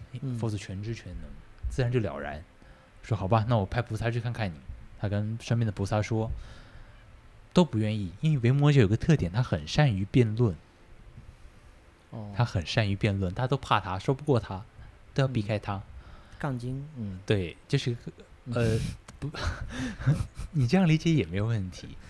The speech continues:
Speaker 2: 好，
Speaker 1: 好。
Speaker 2: 最后找到文殊菩萨，文殊，跟文殊菩萨说：“哎，维摩诘这家伙病了，我要劳烦你去看看他。”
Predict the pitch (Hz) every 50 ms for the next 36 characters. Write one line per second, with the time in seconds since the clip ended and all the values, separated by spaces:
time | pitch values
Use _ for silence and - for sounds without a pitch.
0 | - - - - - - - - - - - - - - - - 107 110 127 135
1 | 120 113 117 - - - - - - - - 190 185 - 131 110 117 107 101 107
2 | 117 - 180 160 - - 98 95 - 82 - - - 123 117 123 - - - -
3 | 135 127 120 113 110 123 120 - 120 110 107 107 104 113 117 123 - 127 131 131
4 | 127 - - - - - - - - - - - - - - - - - - -
5 | - 117 117 123 123 123 120 - 107 104 107 107 98 110 107 101 98 90 - -
6 | 117 98 90 80 - - - - - - - - - - - - - - - -
7 | - 101 98 104 104 98 98 - 104 95 82 - 87 90 87 87 87 85 - -
8 | 80 80